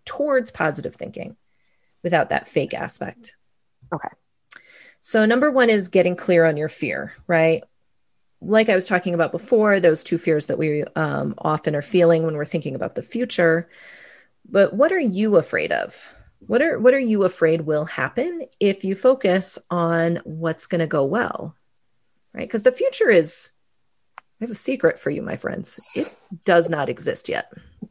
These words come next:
Speaker 1: I can't tell
Speaker 2: What?
Speaker 1: the future. Some people can tell the future. I don't,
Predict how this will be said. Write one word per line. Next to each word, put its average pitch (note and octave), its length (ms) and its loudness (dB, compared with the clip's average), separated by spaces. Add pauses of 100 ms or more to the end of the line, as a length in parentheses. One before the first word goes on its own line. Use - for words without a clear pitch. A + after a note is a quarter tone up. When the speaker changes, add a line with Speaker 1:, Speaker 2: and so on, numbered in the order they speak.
(1200)
Speaker 1:
I E3 80 2
can't E3+ 220 2
tell - 100 6
Speaker 2:
What? - 180 6
Speaker 1:
the - 80 -14 (180)
future. D3+ 400 -10 (520)
Some C#4+ 120 6
people C#4+ 240 6
can A#3+ 140 2
tell A3 160 4
the F#3+ 80 2
future. F3 640 0
I E3 100 0
don't, - 160 -2